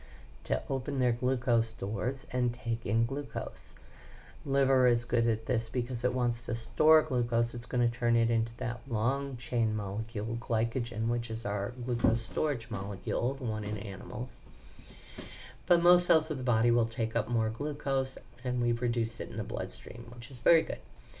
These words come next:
Now, should you have to then go a long time, maybe you're sitting in class, you didn't get a chance to have breakfast 'cause your alarm didn't go off,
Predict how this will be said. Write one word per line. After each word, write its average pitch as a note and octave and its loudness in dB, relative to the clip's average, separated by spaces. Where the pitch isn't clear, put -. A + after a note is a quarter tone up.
Now, D#3+ 4
should F#3 2
you E3 6
have C#3+ 0
to C#3 -2
then A#2 4
go A2 4
a A2+ 0
long A2 2
time, G#2 -2
maybe F#2 -4
you're A#2+ 0
sitting C#3 -4
in D#3 -6
class, C3 -2
you A#2 2
didn't A#2 -4
get B2+ 0
a C#3 -2
chance C3 -4
to C#3+ -2
have C3+ -4
breakfast A#2 0
'cause A#2 -2
your A2+ 2
alarm A2+ 2
didn't A2+ 0
go A2 -2
off, G#2 -2